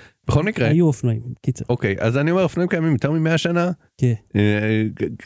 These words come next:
Speaker 1: ראיתם את ה-, אה, אה, <laughs> פיזיקה?
Speaker 2: את הטלטלה.
Speaker 1: <laughs> את הטלטלה שעובר אופנוע, אוקיי?
Speaker 2: או, זה מזכיר לי, אה, יש לי, אוקיי, אני אמ-, אני אמליץ לך עכשיו, עכשיו כי זה נושא.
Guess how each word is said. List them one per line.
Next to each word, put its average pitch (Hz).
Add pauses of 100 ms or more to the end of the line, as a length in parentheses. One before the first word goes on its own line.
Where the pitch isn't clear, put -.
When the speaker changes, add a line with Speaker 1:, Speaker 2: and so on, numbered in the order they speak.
(220)
Speaker 1:
ראיתם 147 (480)
את 139
ה-, 139
אה, 135
אה, 135 (420)
<laughs> -
פיזיקה? 226 (160)
Speaker 2:
את 170 (260)
הטלטלה. 180
Speaker 1:
<laughs> 208
את 165
הטלטלה 185
שעובר 156
אופנוע, 165 (640)
אוקיי? 160 (140)
Speaker 2:
או, 226
זה 151
מזכיר 302
לי, 220
אה, 139 (260)
יש 135
לי, 160
אוקיי, 131
אני 135
אמ-, 131
אני 139
אמליץ 160
לך 196
עכשיו, 143 (380)
עכשיו - (100)
כי 208
זה 156
נושא. 139